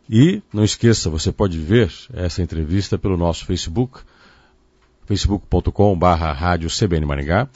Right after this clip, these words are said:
pela nossa live, você pode acompanhar e pode fazer por lá também a sua pergunta, caso você tenha alguma dúvida.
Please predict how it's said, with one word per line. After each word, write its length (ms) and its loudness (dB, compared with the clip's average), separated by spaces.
pela 140 -6
nossa 240 -6
live, 280 -4
você 200 -12
pode 420 -8
acompanhar 680 0
e 40 -6
pode 300 -6
fazer 240 -2
por 220 -6
lá 160 2
também 240 -2
a 60 0
sua 180 -4
pergunta, 440 -4
caso 280 -4
você 200 -6
tenha 160 -6
alguma 300 -4
dúvida. 560 -8